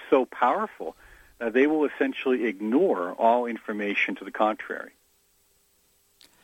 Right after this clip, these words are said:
even if it's destructive to them. And you can see that across history, and you can see that across the lives of people you know in your own life in different times. So, again, we have to always step back and say, "What's really happening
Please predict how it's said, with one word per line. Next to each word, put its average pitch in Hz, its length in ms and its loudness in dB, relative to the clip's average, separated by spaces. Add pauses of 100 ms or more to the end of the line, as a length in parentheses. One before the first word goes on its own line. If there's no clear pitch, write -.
(440)
even 139 260 4
if - 140 0
it's - 220 -4
destructive 104 540 -4
to - 100 -16
them. - 140 -20 (360)
And 101 160 -10
you 104 120 -6
can 104 140 -6 (100)
see 127 80 2
that 107 160 4
across 95 360 -4
history, 214 420 -2 (400)
and 131 100 -4
you 110 80 2
can 104 200 0
see 120 80 4
that 104 160 4
across 98 380 0 (340)
the 95 80 -10
lives 104 360 0
of - 80 -20
people 107 260 -10
you 98 140 -6
know 120 240 -2
in 165 80 -8
your 170 160 -4
own 285 160 4
life 190 260 -2
in - 120 -6
different - 320 -8
times. - 340 -10 (1040)
So, 120 260 6 (680)
again, 147 300 2
we 127 100 2
have 135 160 2
to - 60 -6
always 151 360 2 (140)
step 143 240 0
back 117 340 0
and 95 100 -12 (100)
say, 98 320 -4 (360)
"What's 180 240 -2
really 131 280 4
happening 101 500 -4